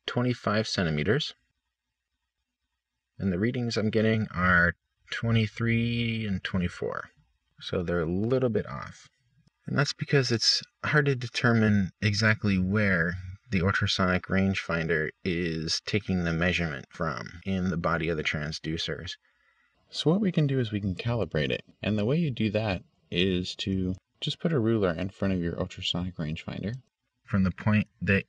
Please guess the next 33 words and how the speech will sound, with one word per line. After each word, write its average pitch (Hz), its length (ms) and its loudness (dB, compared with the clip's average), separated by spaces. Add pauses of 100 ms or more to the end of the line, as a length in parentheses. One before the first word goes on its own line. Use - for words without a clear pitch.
(140)
you 92 240 0
wish 104 400 0
the 92 80 0
measurements 90 640 2
to - 120 -4
be 87 120 -2
taken 95 380 -2
from, 78 360 -4 (680)
and 98 140 2
put 127 140 0
an 120 80 2
object 90 400 0
on 73 120 2
it, 95 140 -2 (240)
and 98 140 2
determine 113 540 2
the 98 240 2
distance 107 480 0
that 113 120 -2
it 95 60 0
should 104 260 4
be. 58 200 -6 (840)
Then 120 180 2
compare 117 380 2
that 120 220 0
distance - 480 -2
to - 160 -2
the 87 240 0
distance 98 500 0
values 85 400 -2
that 90 200 -2
are 73 80 0
output 87 500 -2